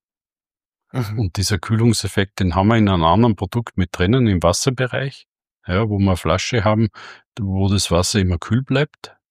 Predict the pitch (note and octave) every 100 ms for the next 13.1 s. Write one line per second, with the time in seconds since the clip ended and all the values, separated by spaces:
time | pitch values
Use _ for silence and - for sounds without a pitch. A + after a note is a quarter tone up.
0 | _ - A#2+ - C#2 F2 G2+ F#2+ G2+ -
1 | G2 G2 F#2 - F2 D#2+ F#2 C3 B2+ A2
2 | B2+ B2 G#2+ F2+ F#2+ G#2 A#2+ G2+ F2 G2+
3 | G2 - - - G#2 G2 G2 F#2+ - G#2
4 | G2 G2 - G#2 G2+ F#2+ G2+ - F#2 -
5 | A#2 A2 G#2 B2 A#2+ A2+ G#2 F#2 G#2+ G2
6 | - A2 A2 - G2 - F#2 - G#2+ F#2+
7 | F#2 - G2+ - F#2 - - G2 - G2
8 | E2 E2 - - D#2 - - - - _
9 | _ _ _ _ _ _ _ _ - -
10 | - C#3+ C#3+ C3 - C3+ C3 G3+ D#3+ C#3
11 | C3+ B2+ B2 C3+ A#2+ B2+ B2 - B2 A#2+
12 | B2 B2 - C#3+ C3+ C3+ B2+ C3 C#3+ F3+